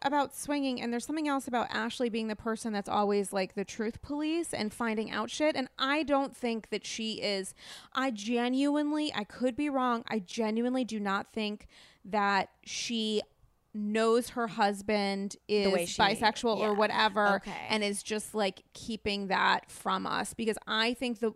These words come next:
Speaker 1: the thing about Ashley is that she is very, very forthright, both about her own life, showing us stuff, her mom, everything else, and also about bringing up other shit that women are going through. I
Speaker 2: Well,
Speaker 1: mean,
Speaker 2: she's
Speaker 1: she
Speaker 2: a producer's dream.
Speaker 1: Yeah, she is. She's magical.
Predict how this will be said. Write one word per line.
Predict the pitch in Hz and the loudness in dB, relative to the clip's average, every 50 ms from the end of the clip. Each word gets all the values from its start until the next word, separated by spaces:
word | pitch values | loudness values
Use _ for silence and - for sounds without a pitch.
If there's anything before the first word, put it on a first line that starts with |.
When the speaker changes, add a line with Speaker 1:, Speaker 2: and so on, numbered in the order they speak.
| _ _ | _ _
Speaker 1:
the | 202 202 226 208 | -4 -2 -2 -2
thing | - - - 233 226 220 | -4 -4 -2 -2 0 0
about | 220 214 208 196 - | 2 2 2 2 2
Ashley | - 202 196 202 - - 202 | 2 0 0 -2 -2 -4 -4
is | 196 190 | -4 -4
that | - - - | -6 -8 -8
she | - - 214 | -6 -6 -4
is | 196 185 - - - - - - - _ _ _ _ _ _ _ | -4 -6 -8 -12 -20 -20 -20 -20 -20 _ _ _ _ _ _ _
very, | - 196 190 208 233 226 240 247 254 | -14 -2 4 6 6 8 8 8 6
very | 233 240 226 220 214 | 6 6 4 4 4
forthright, | 220 - - 233 220 208 208 208 - 202 190 190 190 190 190 190 190 - - 196 | 2 0 0 2 2 2 2 0 -2 0 4 6 6 6 6 4 0 -2 -2 0
both | 226 208 214 - | 0 2 2 2
about | 220 202 196 190 - - 226 | 2 2 2 2 0 -2 -4
her | 208 220 214 - - | -4 -2 -2 -2 -2
own | - 220 220 226 233 226 | -2 0 0 0 0 0
life, | 226 226 220 220 226 - | 0 2 2 2 0 -2
showing | - - - 226 214 208 214 214 214 | -4 -2 0 2 2 2 2 0 0
us | 214 214 | -2 -4
stuff, | - - 233 214 208 - | -2 0 2 2 2 0
her | - 220 202 | -2 -6 -4
mom, | 202 196 196 202 202 202 | 0 2 2 4 4 2
everything | 202 190 208 208 202 208 208 233 | 2 0 0 -2 -2 -4 -2 -2
else, | 233 233 233 - - - - - - | -2 -2 -2 -6 -10 -18 -20 -16 -10
and | - - - | -6 -2 0
also | 226 208 208 202 - 240 220 | 2 2 2 2 2 4 4
about | 220 202 214 202 196 190 185 - - | 4 4 6 6 6 6 6 2 -2
bringing | - 202 175 196 202 202 208 208 208 208 202 196 | -8 -10 -6 -2 0 2 2 2 2 0 -2 2
up | - - 196 - - - | 2 2 2 2 0 0
other | - 220 220 208 208 196 | 0 2 4 2 2 2
shit | 190 - - - - 220 208 196 - | 0 -2 -4 0 2 2 2 2 2
that | - 214 202 | 0 -2 0
women | 208 196 196 196 196 | 0 0 0 -2 -2
are | - - 202 196 | -2 -2 -2 -2
going | 180 - 269 294 311 302 254 226 208 | 0 2 2 2 4 4 2 0 -2
through. | - - 214 208 | -4 -4 -2 0
I | 202 | 0
Speaker 2:
Well, | - 214 | 2 0
Speaker 1:
mean, | 220 | 0
Speaker 2:
she's | 226 285 269 | 0 -2 -2
Speaker 1:
she | 370 | -2
Speaker 2:
a | 403 | -2
producer's | 277 - - 185 160 160 156 - - - - - - - | -2 -4 -4 -4 -4 -6 -6 -6 -8 -10 -12 -12 -14 -14
dream. | - - 165 107 65 - - - - - - | -10 -10 -10 -10 -10 -12 -18 -20 -20 -14 -6
Speaker 1:
Yeah, | - 220 208 | -4 -4 -4
she | 202 - 226 226 | -4 -4 -4 -6
is. | 196 - | -6 -6
She's | - 208 196 - - - | -6 -8 -8 -10 -10 -10
magical. | 220 214 - - - - - - - - 240 | -8 -6 -6 -8 -10 -12 -10 -8 -8 -8 -8